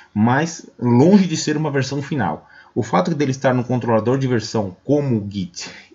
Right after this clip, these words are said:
e num portal como o GitHub vai permitir tanto que eu mais facilmente publique alterações, ou seja,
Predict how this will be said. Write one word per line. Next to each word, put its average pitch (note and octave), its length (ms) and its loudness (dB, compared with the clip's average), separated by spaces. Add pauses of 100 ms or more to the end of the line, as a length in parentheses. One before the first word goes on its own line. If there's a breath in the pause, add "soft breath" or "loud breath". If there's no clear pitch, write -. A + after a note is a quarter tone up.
e A#2+ 120 0
num B2+ 120 2
portal - 420 -2
como A2 260 -2
o G2+ 40 -6
GitHub B2 520 -4
vai - 140 -4
permitir C3 480 -4
tanto F#3 380 -6 (300 soft breath)
que G2+ 320 -4 (340 loud breath)
eu F3 240 6
mais E3+ 300 0
facilmente C3 520 -2
publique C#3+ 580 0
alterações, A2+ 560 -2
ou B2+ 80 -4
seja, A2+ 320 -2